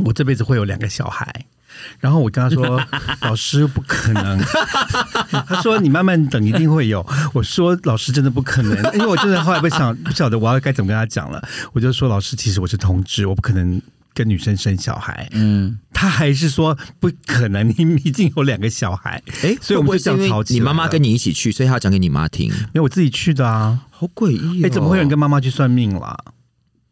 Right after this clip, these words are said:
Speaker 2: 我会跟我姐姐去算命，因为我以前都是我姐带我去算命的，所以我也碰过一个跟你类似的状况。
Speaker 1: 嗯。
Speaker 2: 可是这个上-，算命师就很上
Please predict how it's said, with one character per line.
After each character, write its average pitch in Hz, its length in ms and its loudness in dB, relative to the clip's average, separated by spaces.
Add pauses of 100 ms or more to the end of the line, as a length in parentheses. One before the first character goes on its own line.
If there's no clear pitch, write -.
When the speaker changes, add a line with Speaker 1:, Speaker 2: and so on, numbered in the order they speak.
(280)
Speaker 2:
我 131 100 -2
会 151 160 2
跟 143 180 2
我 135 60 4
姐 90 200 0
姐 92 80 2
去 98 40 2
算 92 220 0
命， 92 140 2
因 120 80 4
为 123 80 4
我 90 80 2
以 - 20 -6
前 - 140 -2
都 90 80 0
是 95 40 2
我 90 80 0
姐 76 140 -2
带 85 160 -2
我 - 60 -4
去 - 120 -4
算 - 240 -4
命 64 200 -2
的， - 160 -6 (260)
所 117 160 -2
以 127 300 2 (340)
我 113 100 0
也 110 80 2
碰 104 240 0
过 92 200 2
一 82 100 0
个 69 260 -2 (280)
跟 104 120 0
你 90 100 2
类 85 180 0
似 - 180 -4
的 - 80 -2
状 135 260 0
况。 82 320 -2
Speaker 1:
嗯。 - 60 -20 (340)
Speaker 2:
可 98 120 -2
是 117 420 -2
这 120 100 -4
个 107 120 0
上-， 101 200 0
算 104 160 0
命 98 140 4
师 92 160 -2
就 90 100 -2
很 85 160 -4
上 76 240 -4